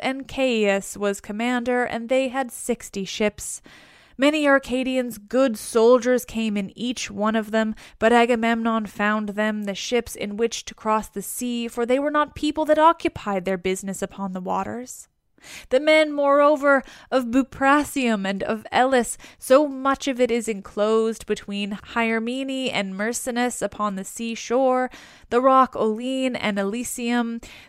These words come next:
these had four leaders, and each of them had ten ships with many Epeans on board. Their captains were Amphimachus and Thalpius, the one son of Ctititus,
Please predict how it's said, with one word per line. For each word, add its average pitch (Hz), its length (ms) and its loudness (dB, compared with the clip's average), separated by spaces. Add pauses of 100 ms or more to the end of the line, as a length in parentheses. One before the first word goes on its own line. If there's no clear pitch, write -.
these 269 360 0
had 254 200 -2
four 349 380 2
leaders, 202 420 0
and 196 120 -4
each 220 220 -10
of 220 140 -6
them 269 240 2
had 285 240 2
ten 220 280 0
ships 302 480 0
with 226 300 -6
many 269 520 -2
Epeans 254 640 -4
on 196 260 -4
board. 311 580 6 (440)
Their 185 120 6
captains 247 560 2
were 247 220 4
Amphimachus 254 960 -2 (100)
and 240 200 -4
Thalpius, 262 800 0 (300)
the 254 80 2
one 269 380 2
son 262 440 2
of 208 240 -4
Ctititus, - 1000 -2